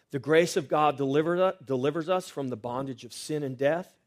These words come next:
It delivers us into the salvation that is found only in Christ. In Christ. The grace of God did not necessarily,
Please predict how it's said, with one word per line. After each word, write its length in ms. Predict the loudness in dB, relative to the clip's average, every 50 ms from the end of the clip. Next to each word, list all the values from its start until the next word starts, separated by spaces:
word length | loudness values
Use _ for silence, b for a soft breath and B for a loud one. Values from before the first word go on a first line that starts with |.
| _ _ _ _ _ _ _ _ _ -20
It 100 | -14 -6
delivers 420 | -4 0 2 2 2 2 2 0
us 180 | 0 0 0 -2
into 240 | -8 -8 -8 -8 -8
the 120 | -8 -8
salvation 800 | -8 -6 -4 -4 -4 -4 0 0 0 2 0 -2 -6 -8 -6 -2
that 140 | -2 -2 -4
is 160 | -4 -12 -14
found 460 | -12 -10 -8 -6 -6 -6 -6 -10 -12 -18 _ _ _
only 880 | -6 -2 0 2 2 2 2 2 0 0 0 -2 -4 -6 -6 -8 -10 -12 -14 _ _ _ _ _ _ _ _ _ _ _ _ _ _ _ _ _
in 460 | -8 -6 -6 -6 -8 -12 -16 -18 -20 -20 _ _ _ _ _ _ _
Christ. 640 | -16 -10 -10 -10 -10 -10 -18 -20 -18 -18 -18 -18 -20 _ _ _ _ _ _ _ _ _ _ _ _ _ _ _ _ _ _ _ _ _ _ _ _ _ _ _ _ _ _ _ _ _ _ _ _
In 220 | -10 -8 -8 -8 -8
Christ. 600 | -10 -14 -18 -18 -20 -20 -20 -18 -18 -18 -18 -20 _ _ _ _ _ _ _ _
The 80 | -14 -8
grace 320 | 0 4 4 4 4 2
of 120 | -2 0 0
God 320 | 0 2 2 0 0 -2
did 120 | -4 -6
not 320 | -4 -2 0 0 0 -2 -4 b b b b b b
necessarily, 880 | 4 4 4 4 4 -2 -6 -2 2 4 6 6 6 4 2 -2 -4